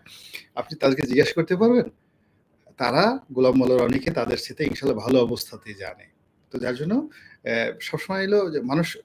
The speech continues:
সুযোগ পেলেই, যে এখানে একটা সুযোগ পেয়েছেন, আ, সুযোগ পেলে সব প্রশ্ন করতে হয় না। এটা আপনার আরো অবনমিত। একটা মানুষকে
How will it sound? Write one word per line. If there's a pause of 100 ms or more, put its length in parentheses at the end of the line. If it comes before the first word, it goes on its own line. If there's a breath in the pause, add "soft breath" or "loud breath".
সুযোগ
পেলেই,
যে
এখানে
একটা
সুযোগ
পেয়েছেন, (480 loud breath)
আ,
সুযোগ
পেলে
সব
প্রশ্ন
করতে
হয়
না। (280)
এটা
আপনার
আরো (400 soft breath)
অবনমিত।
একটা
মানুষকে